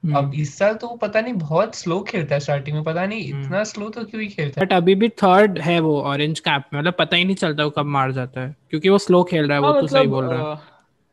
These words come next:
Speaker 3: वही, मतलब, मतलब एक मैच विनिंग एबिलिटी उसकी भी, जैसे वार्नर की हम बोलते हैं कि वार्नर की थोड़ी कम हो गई है,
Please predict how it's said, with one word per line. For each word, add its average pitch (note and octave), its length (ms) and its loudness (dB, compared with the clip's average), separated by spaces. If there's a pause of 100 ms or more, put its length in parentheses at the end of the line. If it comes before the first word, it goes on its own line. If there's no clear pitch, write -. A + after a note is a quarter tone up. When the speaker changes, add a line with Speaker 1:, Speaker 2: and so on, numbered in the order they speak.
Speaker 3:
वही, E3 240 2
मतलब, F#3 440 -6 (160)
मतलब A3 160 2
एक C4 140 2
मैच G3 300 0
विनिंग A3+ 280 -4
एबिलिटी G#3 440 -2
उसकी G3+ 260 -4
भी, F#3+ 100 -4
जैसे G3+ 220 -2
वार्नर F3+ 420 0
की G3+ 160 -4
हम G3 180 -2
बोलते E3 280 -2
हैं E3 100 -6
कि F3 60 -4
वार्नर D#3+ 340 -2
की F3+ 100 -6
थोड़ी E3+ 220 -6
कम E3 180 -8
हो D#3 140 -8
गई D3 140 -6
है, E3 180 -10